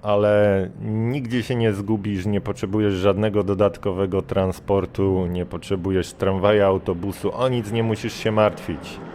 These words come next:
Wchodzisz na most, w lewą stronę widać iglicę, główne wejście na targi.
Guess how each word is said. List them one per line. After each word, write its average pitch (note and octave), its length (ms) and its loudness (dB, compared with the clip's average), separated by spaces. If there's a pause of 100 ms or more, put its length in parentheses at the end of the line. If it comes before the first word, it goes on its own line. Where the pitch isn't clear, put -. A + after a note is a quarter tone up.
(560)
Wchodzisz D3 500 2
na C3 140 4
most, A#2 600 0 (500)
w G2 120 -6
lewą A#2+ 380 6
stronę A2+ 640 2
widać G#2+ 400 2
iglicę, G2+ 600 0
główne G2+ 380 0
wejście G2 400 0
na F#2+ 160 0
targi. E2 500 -2